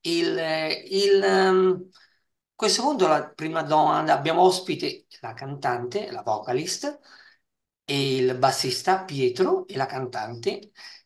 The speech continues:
E a questo punto la prima domanda sorge spontanea. Se dovessi oggi descrivere la band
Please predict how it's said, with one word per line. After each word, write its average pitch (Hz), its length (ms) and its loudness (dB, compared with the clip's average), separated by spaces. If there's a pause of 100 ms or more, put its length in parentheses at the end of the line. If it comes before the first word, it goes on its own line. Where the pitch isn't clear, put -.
E - 120 -6
a 247 100 -2
questo 294 240 0
punto 339 260 6
la 165 120 6
prima 196 260 6
domanda 190 760 2 (160)
sorge 143 400 -4
spontanea. 139 800 -6
Se 254 180 -2
dovessi 359 360 6
oggi 190 260 6
descrivere 147 800 0 (420)
la 196 180 6
band 139 680 0